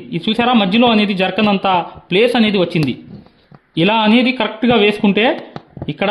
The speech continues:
అనేది మీకు మధ్యలో స్టోన్ అంటించే ప్లేస్ వచ్చింది. అది ఒక్కసారి వేశారు కదా ఆ ముడి అనేది, just గమ్ అనేది పెట్టేసి దాని మీద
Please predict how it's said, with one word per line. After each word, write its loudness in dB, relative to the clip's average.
అనేది 2
మీకు 0
మధ్యలో 2
స్టోన్ 2
అంటించే -2
ప్లేస్ 0
వచ్చింది. -2
అది 0
ఒక్కసారి 0
వేశారు 0
కదా 0
ఆ 2
ముడి 2
అనేది, -2
just -2
గమ్ 4
అనేది 2
పెట్టేసి 0
దాని 2
మీద 2